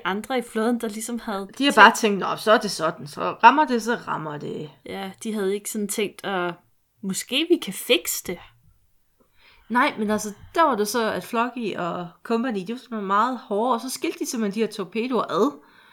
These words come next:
Speaker 2: Og så rettede de fejlen og satte nogle ordentlige fjedre i, og så samlede de dem igen. Det
Speaker 1: Det
Speaker 2: er sgu da
Speaker 1: lyd-
Speaker 2: initiativ.
Speaker 1: Det lyder heller ikke sådan helt ufarligt på en eller anden måde.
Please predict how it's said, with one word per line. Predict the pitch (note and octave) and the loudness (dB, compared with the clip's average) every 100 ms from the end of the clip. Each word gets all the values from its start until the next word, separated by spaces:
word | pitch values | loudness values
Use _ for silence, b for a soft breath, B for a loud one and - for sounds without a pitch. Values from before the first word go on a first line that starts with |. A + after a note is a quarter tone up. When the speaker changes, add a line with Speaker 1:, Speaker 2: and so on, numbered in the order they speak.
| b b _ | b b _
Speaker 2:
Og | - | -6
så | A#3 | -4
rettede | A#3+ D#3+ C#4+ D4+ | -2 2 2 2
de | G3 | -4
fejlen | F3 A#3+ C4+ F#3+ | 2 4 4 -2
og | F#3 | -4
satte | G3+ G3+ | -6 -4
nogle | G3 | -6
ordentlige | F3+ D4 A3+ F3+ | -4 -2 -2 -4
fjedre | - G3 C#4+ E4 - | -4 -2 0 -2 0
i, | D4+ - | -2 -4
og | G3 | -6
så | B3 | -6
samlede | A#3+ G#3 F#3+ D#4+ A#3+ | -4 -2 -2 -4 -4
de | F#3 | -4
dem | F#3 | -4
igen. | F3+ F3+ A#3 | -2 -2 -2
Det | - _ _ _ - - _ - - | -6 _ _ _ -20 -20 _ -20 -2
Speaker 1:
Det | G#3+ | 0
Speaker 2:
er | |
sgu | F#3+ A3+ | 2 0
da | |
Speaker 1:
lyd- | E3 | 0
Speaker 2:
initiativ. | F3 F3+ D3 G#3 G#3+ - - | -2 -6 -6 -4 -4 -4 -4
Speaker 1:
Det | G#3 | -2
lyder | F3 F3 - | -2 -4 -4
heller | F#3 G3 | -2 0
ikke | C#4 | -2
sådan | - G#3+ | -2 -4
helt | G#3 F#3 | -6 -10
ufarligt | - - - G3+ F#3 F#3+ - | -12 -8 -6 -6 -6 -12 -12
på | F#3 | -12
en | |
eller | - | -12
anden | G3 F#3 | -12 -10
måde. | F#3 F#3+ | -10 -12